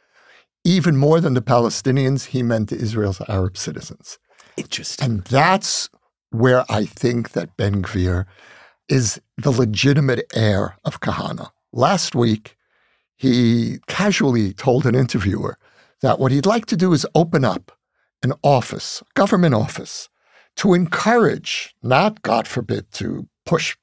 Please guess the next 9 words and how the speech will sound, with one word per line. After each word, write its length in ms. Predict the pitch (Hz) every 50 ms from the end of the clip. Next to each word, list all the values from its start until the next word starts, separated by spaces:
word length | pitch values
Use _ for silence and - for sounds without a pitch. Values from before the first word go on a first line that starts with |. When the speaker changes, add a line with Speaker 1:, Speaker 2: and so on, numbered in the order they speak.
| _ -
Speaker 1:
people 320 | 104 - - 104 - -
out, 240 | - - 156 - -
but 160 | - 392 -
to 140 | - 277 226
encourage 760 | 233 254 214 - - - 247 220 196 165 123 - - - - _ _ - - - - - - - _ _ _ - 160
Arabs 560 | 165 170 165 165 165 151 135 143 - - -
to 440 | - 180 147 135 139 135 127 - _ _ _ -
consider 800 | - 156 147 - - - - 202 185 180 170 160 151 160 156 - _ _ -
emigrating. 640 | 135 113 107 98 - - - - - - - -